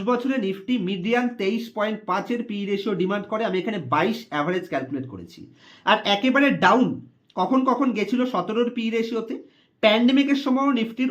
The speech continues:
উনিশের পিই রেশিওতে ছিল, দু হাজার ষোলোতেও ডিমনিটাইজেশনের সময় এখানে ধরতে পারেন একুশের পিই রেশিও, সরি, এখানে কতর পিই রেশিও, আঠেরোর পিই রেশিও,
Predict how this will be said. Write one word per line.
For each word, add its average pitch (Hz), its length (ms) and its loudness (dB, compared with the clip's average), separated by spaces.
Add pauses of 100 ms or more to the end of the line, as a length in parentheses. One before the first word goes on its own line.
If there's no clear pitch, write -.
(100)
উনিশের 226 380 0
পিই 226 220 -4
রেশিওতে 233 400 -2
ছিল, 202 120 -4 (720)
দু 226 60 8 (100)
হাজার 277 200 4 (120)
ষোলোতেও 254 400 4 (120)
ডিমনিটাইজেশনের 240 800 0
সময় 226 220 -4 (400)
এখানে 254 280 4
ধরতে 208 260 0
পারেন 247 180 4 (140)
একুশের 247 400 0
পিই 220 200 -2
রেশিও, 233 220 0 (160)
সরি, 165 160 0 (100)
এখানে 214 260 0
কতর 214 280 -2
পিই 226 160 -4
রেশিও, 226 220 0 (140)
আঠেরোর 233 380 2
পিই 226 200 -4
রেশিও, 226 260 -6